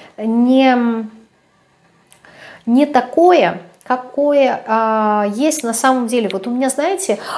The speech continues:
а, хоч-, хочется вам сказать, это не рекомендация, а просто такое ощущение иногда, или даже по возможности почаще,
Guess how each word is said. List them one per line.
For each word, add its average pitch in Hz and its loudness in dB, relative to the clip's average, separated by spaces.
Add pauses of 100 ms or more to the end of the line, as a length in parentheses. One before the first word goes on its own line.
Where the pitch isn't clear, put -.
(120)
а, 196 0
хоч-, - -4 (260)
хочется 349 -2
вам 262 2
сказать, 302 -2
это 254 -6
не 254 -2
рекомендация, 262 -4 (440)
а 208 0
просто 294 -4
такое 262 0
ощущение 285 -4 (260)
иногда, 240 -2 (300)
или 247 -2
даже 240 -2 (140)
по 226 -14
возможности 233 -4
почаще, 233 -2